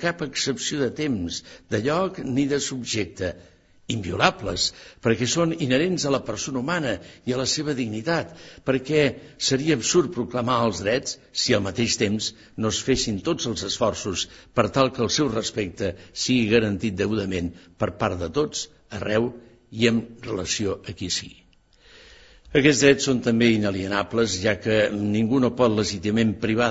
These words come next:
d'aquests drets a un semblant seu, sigui qui sigui, perquè això significaria fer violència a la seva naturalesa. El cristianisme ha ofert elements cabdals per arribar a les diverses formulacions dels drets humans,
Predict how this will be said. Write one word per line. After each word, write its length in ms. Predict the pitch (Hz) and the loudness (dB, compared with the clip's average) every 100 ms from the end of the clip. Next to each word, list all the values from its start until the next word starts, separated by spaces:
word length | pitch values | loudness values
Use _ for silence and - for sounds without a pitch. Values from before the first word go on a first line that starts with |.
| 98 | -2
d'aquests 320 | - 90 85 | -4 -4 0
drets 320 | 110 107 - - - - | 2 2 0 -6 -14 -18
a 160 | - 117 | 0 4
un 160 | 120 104 | 4 4
semblant 480 | 117 110 110 107 | 2 2 2 2
seu, 380 | 101 - 135 104 - - - | 2 4 4 4 -4 -18 -6
sigui 400 | - 165 180 156 135 | -2 0 0 -2 -2
qui 160 | 135 | -2
sigui, 320 | 196 202 135 | 0 2 2
perquè 460 | 127 131 123 131 113 | 2 0 0 0 0
això 180 | 120 160 | 0 -4
significaria 720 | - 139 120 131 147 143 147 | -2 -2 -2 -4 -4 -2 -2
fer 160 | 147 120 | -2 -2
violència 560 | 120 123 139 98 - 90 | 0 2 2 0 -4 -4
a 60 | 90 | -4
la 40 | - | -6
seva 180 | 95 90 | -6 -4
naturalesa. 640 | 85 - 87 85 82 - - _ - _ _ _ _ _ _ - - - - - | -6 -8 -8 -8 -8 -14 -18 _ -20 _ _ _ _ _ _ -20 -20 -20 -20 -4
El 140 | 107 98 | -2 0
cristianisme 560 | 98 117 127 113 110 | 2 4 4 4 2
ha 220 | 117 110 110 | 2 2 0
ofert 380 | 107 117 110 107 | 2 0 0 0
elements 380 | 107 110 104 - | 2 2 0 -2
cabdals 800 | 110 87 87 98 87 82 - - - - | -4 -4 -4 -2 -2 -6 -10 -12 -20 -4
per 140 | 117 | 0
arribar 320 | 110 123 123 131 | 2 2 4 4
a 60 | 127 | 4
les 140 | 117 | 2
diverses 460 | 113 131 123 120 107 | 2 2 2 -2 -4
formulacions 720 | - 117 117 107 - 139 101 | -4 0 2 2 0 -2 -2
dels 140 | 92 90 | -6 0
drets 240 | 107 101 | 0 0
humans, 300 | 123 143 139 | 0 0 0